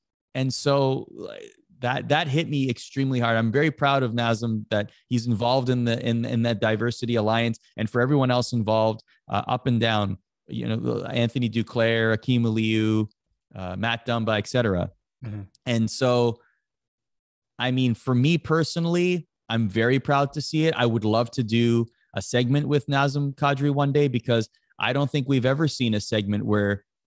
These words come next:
Speaker 1: a Muslim host and a Muslim player are talking about hockey on a show about hockey.
Speaker 2: Yeah.
Speaker 1: For me, that would be a dream come true, because that would just further, be a further example of this is possible, you know?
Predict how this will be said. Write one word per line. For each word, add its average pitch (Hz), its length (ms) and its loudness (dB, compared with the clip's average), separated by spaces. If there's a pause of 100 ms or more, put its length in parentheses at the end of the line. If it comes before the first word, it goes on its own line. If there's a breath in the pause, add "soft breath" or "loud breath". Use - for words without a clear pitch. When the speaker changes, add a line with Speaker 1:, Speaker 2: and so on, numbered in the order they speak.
(180)
Speaker 1:
a 117 80 -2
Muslim 131 400 0
host 123 560 0
and 117 140 0
a 117 40 2
Muslim 123 420 0
player 120 540 2
are 113 100 -2
talking 131 460 -2
about 110 240 2
hockey 123 400 -2
on 110 120 -2
a 107 40 -4
show 117 240 0
about 107 240 0
hockey. 98 460 -4 (200)
Speaker 2:
Yeah. 113 200 -8
Speaker 1:
For 117 80 0
me, 180 180 2
that 185 160 2
would 170 140 0
be 165 100 2
a 160 40 2
dream 151 280 0
come 147 220 -2
true, 127 420 -2 (300)
because 127 240 -4
that 139 160 2
would 135 100 2
just - 240 -6
further, 139 420 0
be 131 280 -2
a 127 60 2
further 135 420 -2
example 113 720 0
of 101 260 0 (640)
this 123 200 -4
is 139 120 -4
possible, 98 720 -6 (260)
you 98 140 -4
know? 123 320 -2